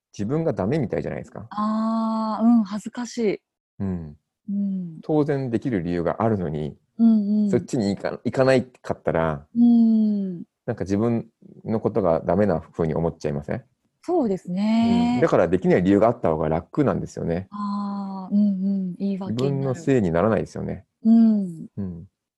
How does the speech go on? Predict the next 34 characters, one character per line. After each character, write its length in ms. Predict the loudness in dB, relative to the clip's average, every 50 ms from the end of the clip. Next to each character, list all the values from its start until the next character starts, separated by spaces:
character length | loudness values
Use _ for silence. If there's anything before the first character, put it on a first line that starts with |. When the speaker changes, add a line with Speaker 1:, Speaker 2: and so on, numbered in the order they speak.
| _ _ _ _ _ _ _ _
Speaker 1:
だ 100 | -2 -2
っ 60 | -2
て 80 | 0 -2
無 120 | 0 0 2
理 60 | 2
だ 80 | 2 0
っ 100 | -2 -2
た 100 | -6 -6
ん 80 | -4
だ 100 | -4 -2
も 140 | 0 0 0
ん 40 | -2
っ 40 | -2
て。 180 | -8 -14 -16 _ _ _ _ _ 0
Speaker 2:
う 60 | 4
ん、 260 | 4 6 6 6 4 2
言 240 | 0 0 0 2
え 60 | 2 2
ま 120 | 2 2
す 20 |
ね。 60 | 0 0
Speaker 1:
私 220 | 0 0 2 2
悪 200 | 4 4 4 2
く 80 | 2 0
な 120 | 0 0
い 80 | 2 2
も 120 | 2 0 0
ん 40 | -2
で 60 | -4
す 80 | -8
よ 80 | -10 -12
ね。 200 | -12 -12 -14 _ _ _ _ 0
Speaker 2:
う 60 | 2
ん。 480 | 4 6 6 4 4 2 0 -4 -8